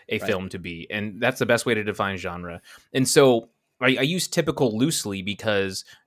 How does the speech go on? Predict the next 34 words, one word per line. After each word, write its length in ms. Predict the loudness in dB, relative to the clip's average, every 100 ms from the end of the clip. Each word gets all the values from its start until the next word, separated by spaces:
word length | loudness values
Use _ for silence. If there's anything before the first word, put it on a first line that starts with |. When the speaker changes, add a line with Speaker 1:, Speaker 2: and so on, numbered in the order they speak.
| _
Speaker 1:
in 160 | -2 0
the 220 | 0 -2 -2
eighties 600 | 0 0 0 0 -2 -4
or 180 | 0 2
in 80 | 2
the 60 |
seventies, 800 | 0 2 2 2 0 -2 -4 -8 -14 _ _ -4
a, 120 | -4 -2
an 100 | -4 2
action 400 | 4 4 4 4
movie 240 | 4 2
is 120 | 0 0
so 200 | -2 -4 -2
different. 440 | 0 0 -2 -14 -16 _ _ -4
I 80 | 0
mean, 120 | 4
an 80 | 4
action 320 | 4 4 4
movie 240 | 4 4
is 100 | 0
a 60 | -2
car 360 | 0 6 8
movie, 500 | 8 4 0 -6 -8 0
or 420 | 6 6 6 4 -4
you 80 | 4
go 120 | 6
back 200 | 6 4
to 120 | 0 -2
the 100 | 0
sixties, 500 | -2 -2 -4 -6 -6
it's 140 | -8
a 40 |
cowboy 460 | -4 2 2 4 0
movie, 480 | -2 -8 -12 -16